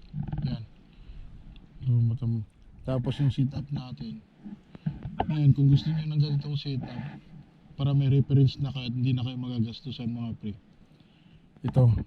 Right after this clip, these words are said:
ganitong sit up lang, oh. Ito, yan. Tapos, ito, ito yung stopper to. Stopper. Tapos ito naman,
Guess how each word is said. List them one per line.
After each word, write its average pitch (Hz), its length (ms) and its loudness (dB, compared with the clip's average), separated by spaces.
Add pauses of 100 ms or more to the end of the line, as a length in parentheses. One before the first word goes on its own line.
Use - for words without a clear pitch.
(120)
ganitong 135 320 2
sit 127 240 0
up 117 160 -6
lang, 117 240 -2
oh. 101 80 -8 (2000)
Ito, 135 560 2 (400)
yan. 113 320 -4 (160)
Tapos, 127 560 -4 (960)
ito, 151 240 0
ito 151 400 2
yung 143 80 4
stopper 123 560 -4
to. 123 240 -2 (240)
Stopper. 107 640 -6 (720)
Tapos 131 240 0
ito 139 240 0
naman, 123 400 2